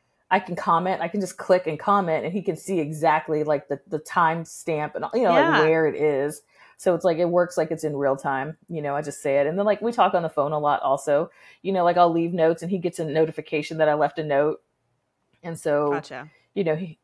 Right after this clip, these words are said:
Speaker 1: he makes changes on that, or, like, I'll call and I'll be like, "Hey, do you need me to talk you through anything? Like, if you see," and he's like, "No, I see what you said. Like, it makes sense. Like, this is all good." So we went through and we did each scene like that.
Speaker 2: Yeah.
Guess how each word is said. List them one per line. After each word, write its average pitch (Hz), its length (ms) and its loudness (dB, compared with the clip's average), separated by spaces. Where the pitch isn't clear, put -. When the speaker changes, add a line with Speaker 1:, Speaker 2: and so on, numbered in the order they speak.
Speaker 1:
he 185 140 -6
makes 170 240 -4
changes 160 300 -6
on 139 140 -2
that, 202 300 4
or, 160 120 4
like, 143 180 4
I'll 156 140 2
call 170 340 4
and 160 100 2
I'll 151 60 -4
be 160 80 -2
like, 156 160 2
"Hey, 190 320 2
do 170 80 -6
you 160 60 -6
need 160 140 -6
me 151 80 -6
to 143 140 -10
talk - 280 0
you 175 80 -8
through 175 400 0
anything? 175 380 -6
Like, 135 220 -6
if 160 80 -14
you 165 120 -8
see," 160 220 -10
and 185 80 -6
he's 202 120 -2
like, 190 100 -2
"No, 247 120 0
I 262 80 2
see 254 140 -4
what 226 120 2
you 220 60 -4
said. 202 400 6
Like, 165 200 0
it 190 60 -2
makes 196 240 2
sense. 185 340 -2
Like, 160 100 0
this 175 120 -6
is 175 60 -8
all 170 120 0
good." 165 400 -2
So - 160 0
we 220 80 2
went 233 220 0
through 240 100 2
and 220 80 2
we 208 80 0
did 190 260 0
each 185 160 -8
scene 175 300 -4
like 147 220 -4
that. 82 240 2
Speaker 2:
Yeah. 165 180 -6